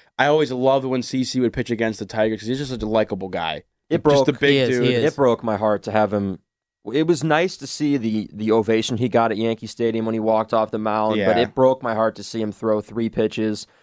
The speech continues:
Speaker 2: in such a big spot and have to leave due to injury. He couldn't,
Speaker 1: Yeah,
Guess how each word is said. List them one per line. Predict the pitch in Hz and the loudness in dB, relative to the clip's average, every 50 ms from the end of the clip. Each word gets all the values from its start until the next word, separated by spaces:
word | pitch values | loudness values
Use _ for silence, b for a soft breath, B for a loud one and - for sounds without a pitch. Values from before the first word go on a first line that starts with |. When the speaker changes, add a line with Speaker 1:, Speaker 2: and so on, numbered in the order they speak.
| b b | b b
Speaker 2:
in | - 113 | -4 -4
such | - - 123 - 120 | -2 -2 0 0 0
a | |
big | 98 - 110 113 104 | 0 0 -2 -2 -2
spot | 95 - - - 104 107 107 101 90 | -4 -10 -4 -2 0 0 2 0 -2
and | 92 101 | -2 -4
have | 107 104 - | -4 -4 -4
to | 101 | -6
leave | 90 95 95 95 85 | -8 -8 -10 -12 -10
due | - 98 | -10 -12
to | 90 85 | -10 -8
injury. | 90 98 98 90 98 101 | -10 -10 -10 -10 -6 -4
He | 110 127 | -4 -4
couldn't, | - - 147 113 104 104 95 - | 0 2 2 2 2 0 0 2
Speaker 1:
Yeah, | 120 131 123 107 | 2 4 4 2